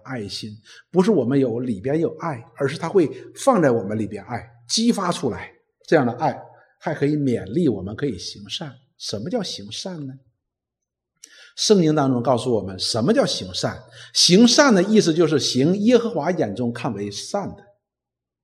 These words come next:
不是按照我们的定义，什么是善的，什么是不善的，什么是恶的，而是行耶和华眼中看为善的，这就叫行善。也就是说，顺服、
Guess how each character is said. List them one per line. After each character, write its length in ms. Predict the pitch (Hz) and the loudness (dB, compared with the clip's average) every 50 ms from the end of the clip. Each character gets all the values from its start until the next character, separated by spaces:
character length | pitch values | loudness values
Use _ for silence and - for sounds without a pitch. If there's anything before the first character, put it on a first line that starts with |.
| _ _ _ _ _ _ _ _ _ _ _ _ _ _ _ _ _ _ _ _ _ _ _ _ _ _ _ _ | _ _ _ _ _ _ _ _ _ _ _ _ _ _ _ _ _ _ _ _ _ _ _ _ _ _ _ _
不 140 | - 214 262 | 6 6 8
是 80 | 247 302 | 8 8
按 260 | - 294 302 285 269 | 8 8 8 8 10
照 80 | 277 247 | 10 8
我 340 | 196 160 143 135 135 113 107 | 8 6 6 4 4 4 2
们 140 | 101 107 131 | -2 2 4
的 120 | 208 233 | 4 6
定 260 | 233 196 226 175 156 | 8 8 10 10 10
义， 260 | 180 190 151 - - - - - | 8 8 6 4 2 -2 -12 -8
什 180 | - - 131 117 | -4 -2 0 0
么 60 | 139 | 0
是 120 | 139 151 | 0 0
善 380 | - - - 214 190 151 120 110 | -2 2 4 4 4 4 2 2
的， 120 | 113 101 | 0 -2
什 120 | 92 - 107 | -8 -4 -4
么 80 | 127 | 0
是 120 | 139 156 - | 0 0 -2
不 180 | - 98 107 | -2 -6 -8
善 260 | - - 165 143 117 98 | 0 0 2 2 2 -2
的， 120 | 92 90 - - - _ - | -4 -8 -12 -16 -20 _ -8
什 120 | - 110 | -6 -4
么 80 | 107 120 | -4 -4
是 80 | 123 - | -4 -4
恶 220 | - 175 156 117 | -2 0 0 0
的， 140 | - - - - - 190 - | -2 -4 -10 -10 -10 -4 4
而 120 | 190 190 190 | 4 4 6
是 380 | 185 240 285 233 175 - - - | 6 6 6 6 6 6 0 0
行 400 | - - - 156 165 185 208 220 | 0 0 4 4 6 6 4 4
耶 200 | 214 220 277 311 | 4 4 4 4
和 160 | - - 285 | 4 2 -2
华 300 | - - 226 233 262 302 | 0 0 0 2 2 2
眼 240 | 285 269 180 123 120 | 2 2 4 4 2
中 120 | 127 127 120 | 0 0 -2
看 180 | - - 165 123 | -2 -2 -2 -2
为 100 | 113 98 | -2 -2
善 320 | - - - 165 - 101 | 0 4 4 4 4 2
的， 200 | 87 - - - - | -2 -6 -12 -16 -12
这 140 | - - 123 | -6 -6 -4
就 140 | 107 107 95 | -2 -2 -2
叫 260 | 113 113 98 - - | -2 -2 -2 -4 -8
行 380 | - - - - 95 92 104 113 | -10 -10 -10 -10 -10 -12 -12 -10
善。 200 | - - 208 185 - _ _ _ _ _ | -8 -8 -10 -10 -12 _ _ _ _ _
也 140 | - 120 120 | -4 -2 -2
就 140 | 120 156 147 | 0 2 0
是 100 | 127 120 | 0 2
说， 240 | 127 120 113 113 117 - - - | 0 -2 -2 -2 -6 -10 -14 -8
顺 400 | - - - - 220 175 147 127 | -6 -4 6 8 8 8 8 6
服、 400 | - - 110 110 120 123 120 | 2 0 -4 -2 -2 -2 -4